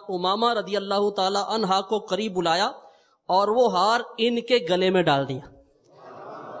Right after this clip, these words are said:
یہ ابھی بالکل چھوٹی تھی۔ ایک اور روایت بھی ہے کہ اللہ تبارک و تعالیٰ کے محبوب صلی اللہ تعالیٰ علیہ وسلم ان سے بہت محبت فرماتے تھے۔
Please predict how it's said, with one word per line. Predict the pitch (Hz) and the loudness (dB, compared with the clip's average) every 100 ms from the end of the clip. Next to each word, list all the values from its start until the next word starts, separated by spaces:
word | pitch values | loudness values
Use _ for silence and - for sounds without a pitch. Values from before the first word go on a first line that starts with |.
| - - - - - - - - - - | -16 -18 -18 -18 -18 -20 -20 -20 -20 -12
یہ | 180 214 | -4 -2
ابھی | 214 226 - _ _ | -4 -10 -16 _ _
بالکل | 190 190 208 | -10 -8 -8
چھوٹی | - 180 202 | -8 -8 -8
تھی۔ | - 139 _ _ _ _ _ _ _ _ _ _ _ _ _ _ _ _ _ _ _ | -12 -18 _ _ _ _ _ _ _ _ _ _ _ _ _ _ _ _ _ _ _
ایک | 190 220 | -6 -2
اور | 226 226 | -2 -2
روایت | 196 196 202 196 | -4 -2 -4 -6
بھی | 190 | -8
ہے | 165 - _ _ _ _ _ _ _ | -8 -12 _ _ _ _ _ _ _
کہ | 180 180 180 180 _ | -4 -2 -2 -8 _
اللہ | 170 185 190 | -6 -4 -4
تبارک | 180 185 | -4 -4
و | 190 | -6
تعالیٰ | 185 185 190 | -4 -4 -6
کے | 190 | -8
محبوب | 170 170 190 170 - _ _ _ _ _ _ | -8 -6 -6 -6 -16 _ _ _ _ _ _
صلی | - 196 196 | -6 -4 -4
اللہ | 196 196 190 | -2 -2 -2
تعالیٰ | 196 180 190 | -2 -2 -2
علیہ | 190 | -2
وسلم | 185 - 180 190 190 - - _ | -4 -4 -4 -4 -6 -16 -20 _
ان | 196 | -4
سے | 202 220 | -4 -4
بہت | 170 185 220 | -4 -4 -4
محبت | 196 - 175 233 | -8 -10 -8 -6
فرماتے | 220 175 180 214 | -4 -4 -2 -2
تھے۔ | 190 | -6